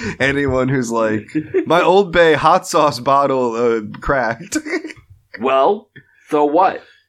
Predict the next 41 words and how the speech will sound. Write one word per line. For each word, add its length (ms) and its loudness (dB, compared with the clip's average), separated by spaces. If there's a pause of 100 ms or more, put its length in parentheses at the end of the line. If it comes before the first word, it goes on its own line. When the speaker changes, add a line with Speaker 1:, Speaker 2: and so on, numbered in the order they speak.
(220)
Speaker 1:
You 160 0
gotta 280 2
get 160 0
s-, 280 -10
uh, 360 -2 (120)
Otterbine's 680 -2
cookies. 560 -6
Speaker 2:
You 100 0
know 80 4
what's 300 2
Speaker 1:
Utz. 20 -14
Speaker 2:
gonna 220 0
be 100 4
real 320 0
hot? 380 -2
That 260 -2
glass 540 -2
going 240 -2
down 240 0
your 100 -2
throat 380 0
when 140 -2
I 60 -2
make 220 -2
you 180 -6
chug 440 0
that 300 0
hot 280 0
sauce, 400 0
Speaker 1:
Oh, 160 2
this, 240 -2
Speaker 2:
baby. 140 -2
Speaker 1:
this 180 -4
is 120 -4
great. 260 -4
The 160 -2
Utz 280 -6
that 140 -8
they 120 -4
give 220 -4
you 280 -6